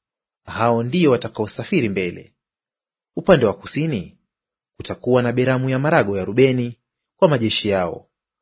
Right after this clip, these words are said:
na mkuu wa wana wa Rubeni atakuwa Elisuri mwana wa Shedeuri,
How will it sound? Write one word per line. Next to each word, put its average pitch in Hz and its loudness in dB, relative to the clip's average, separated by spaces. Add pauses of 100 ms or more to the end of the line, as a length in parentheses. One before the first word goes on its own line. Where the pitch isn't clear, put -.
(200)
na 98 -4
mkuu 110 -4
wa 98 4
wana 92 0
wa 85 -10
Rubeni 113 -2 (400)
atakuwa 117 -2
Elisuri 151 -4 (760)
mwana 151 2
wa 110 2
Shedeuri, 95 -4